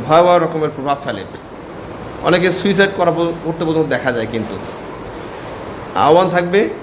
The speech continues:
তারা যে রেজাল্টটাই করবে এই ফলাফলের ভিত্তিতে পরবর্তী অ্যাকশন কী নেওয়া যাবে সেটার জন্য বাচ্চাকে সাথে নিয়ে বোঝাবেন। ভালো রেজাল্ট করলে তার জন্য, আহ, কোথায় ভর্তি হওয়া যায় সে প্ল্যানে অংশ নেবেন,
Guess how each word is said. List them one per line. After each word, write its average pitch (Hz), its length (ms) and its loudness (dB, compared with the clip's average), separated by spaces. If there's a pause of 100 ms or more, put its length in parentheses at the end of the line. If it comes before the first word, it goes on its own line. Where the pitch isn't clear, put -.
(480)
তারা 156 180 4
যে 160 200 4
রেজাল্টটাই 165 480 4
করবে 170 380 0
এই 165 300 4
ফলাফলের 156 440 2
ভিত্তিতে 170 480 -2 (360)
পরবর্তী 175 440 0
অ্যাকশন 156 420 0
কী 156 120 2
নেওয়া 151 220 2
যাবে 165 180 0
সেটার 175 360 2
জন্য 170 180 0
বাচ্চাকে 151 380 0
সাথে 151 300 -2
নিয়ে 175 140 2
বোঝাবেন। 127 400 0 (1160)
ভালো 156 160 6
রেজাল্ট 175 320 4
করলে 180 400 2 (120)
তার 160 200 2
জন্য, 175 240 2
আহ, - 1000 -4
কোথায় 160 220 2
ভর্তি 156 340 2
হওয়া 160 200 6
যায় 156 240 4
সে 156 180 -4
প্ল্যানে 156 340 0
অংশ 151 220 -4
নেবেন, 160 300 0